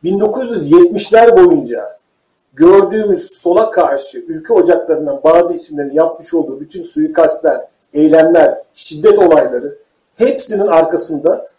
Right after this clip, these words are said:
bu özel harp dairesinin olduğunu görebiliriz. Neden görebiliriz? Çünkü bu insanlar, mesela Mehmet Ali Ağca gibi insanlar, yani yapılabilecek daha büyük bir suç yok. Yani Abdi İpekçi'yi öldürmüşsünüz.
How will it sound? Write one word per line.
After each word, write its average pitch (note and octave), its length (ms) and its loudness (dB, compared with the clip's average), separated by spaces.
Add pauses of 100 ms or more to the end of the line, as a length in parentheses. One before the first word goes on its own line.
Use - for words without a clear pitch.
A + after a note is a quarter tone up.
(100)
bu F#3 200 2
özel F#3+ 220 6
harp A#3 320 0
dairesinin E3 460 2
olduğunu E3+ 360 -2
görebiliriz. F3+ 640 0 (340)
Neden A3+ 420 2
görebiliriz? A#3 640 2 (360)
Çünkü B3 380 -8
bu A3+ 120 -2
insanlar, D#3+ 680 0
mesela F3+ 320 4
Mehmet G3 320 4
Ali G3+ 160 2
Ağca E3+ 280 4
gibi D3+ 220 -6
insanlar, - 560 -16 (760)
yani D3+ 280 0 (100)
yapılabilecek G#3+ 580 0
daha G#3+ 220 4
büyük B3+ 220 -8
bir F#3 60 -8
suç C4+ 280 -10
yok. - 200 -4
Yani E3+ 180 2
Abdi E3 260 -4
İpekçi'yi G3+ 420 -6
öldürmüşsünüz. - 600 -2